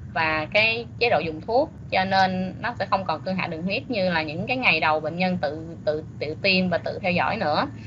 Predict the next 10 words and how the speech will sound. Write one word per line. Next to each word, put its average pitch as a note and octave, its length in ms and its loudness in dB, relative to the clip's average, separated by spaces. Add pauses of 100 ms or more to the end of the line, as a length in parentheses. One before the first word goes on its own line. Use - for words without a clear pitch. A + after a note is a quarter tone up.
(440)
Thì E3+ 180 6
cái A#3 160 6
đường, E3+ 420 8 (120)
nhưng G#3+ 180 0
mà F#3+ 80 6
đường F3 400 4
nó, A3 60 2 (240)
cái B3+ 180 2
đỉnh A3+ 460 0
đường E3+ 280 6